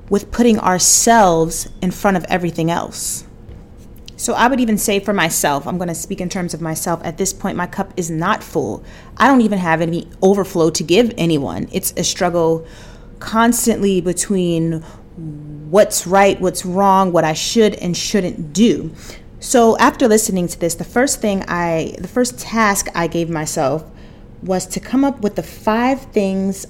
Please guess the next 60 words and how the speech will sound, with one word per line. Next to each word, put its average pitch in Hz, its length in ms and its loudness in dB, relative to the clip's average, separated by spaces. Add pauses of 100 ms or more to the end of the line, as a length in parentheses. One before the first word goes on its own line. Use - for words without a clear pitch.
I 180 140 -4
need 165 420 -2
to - 80 -8
keep - 240 -8
my 156 120 -6
cup - 260 -8
full. - 360 -10 (840)
Currently, 277 420 2
this 214 220 2
list 190 300 -4
is 170 160 -2
not 160 220 -4
complete. 165 400 -6
I 170 80 -6
have 170 320 -8
not 196 340 0
sat - 320 0
down, 196 360 0
and 175 140 -4
I 170 200 -4
intend 208 420 0
to, 202 220 0
over 190 180 0
the 175 100 -2
next 165 280 -4
few 180 180 -6
weeks, 185 160 -6
sit - 240 -6
down 165 260 0
and, 160 380 -6
um, 165 240 -8
come 196 220 -2
up 190 120 -6
with 185 140 -6
this - 260 -6
list. 185 560 0 (380)
And 202 100 2
at 190 100 0
the - 80 -4
end 262 100 4
of 226 80 -2
this 214 180 2
episode, 214 440 0
if 185 120 -4
you 196 60 -2
feel 196 180 0
like 190 160 0
this - 140 -8
is 180 80 -6
something 175 400 -4
you 196 520 -2 (220)
would 185 160 0
wanna 185 220 0
do 170 180 -4
too, 214 280 0
I 180 100 -2
would 175 140 -2
love 190 260 4
to - 80 -2
hear 180 580 4